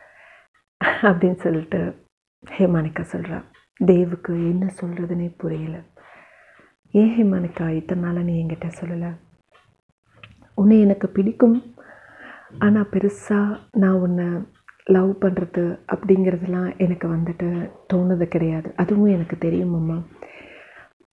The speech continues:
ஏன்னா நீங்க எந்த ஒரு தப்பான கண்ணோட்டத்தோட என்னை பார்த்ததில்ல. இது எனக்கு சொல்லணும்னு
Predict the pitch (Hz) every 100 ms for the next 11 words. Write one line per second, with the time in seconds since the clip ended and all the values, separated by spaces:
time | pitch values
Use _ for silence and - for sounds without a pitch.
0 | - 190 196 202 196 170 170 165 - -
1 | - _ _ _ _ 190 185 190 185 180
2 | 170 185 185 185 175 175 175 175 170 170
3 | 175 170 165 165 165 180 170 160 170 -
4 | _ _ _ _ _ _ _ _ _ _
5 | _ - - - - _ - 190 185 175
6 | 165 185 - - - - 196 185 185 190
7 | 202